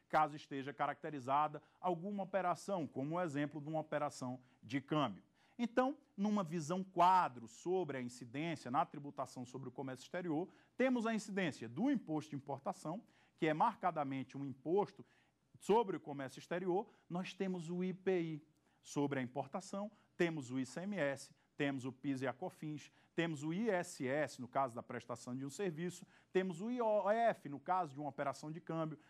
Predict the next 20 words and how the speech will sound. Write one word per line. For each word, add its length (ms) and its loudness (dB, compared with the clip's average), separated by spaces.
temos 260 2
a 100 2
taxa 440 2
SISCOMEX, 760 -2
temos 260 0
o 80 -2
adicional 760 0
de 100 -8
frete 420 -4
para 240 2
a 40 -6
renovação 580 -6
da 140 4
marinha 320 0
mercante. 600 -4
Qual 300 6
é 120 2
o 140 2
aspecto 720 -2
material, 960 4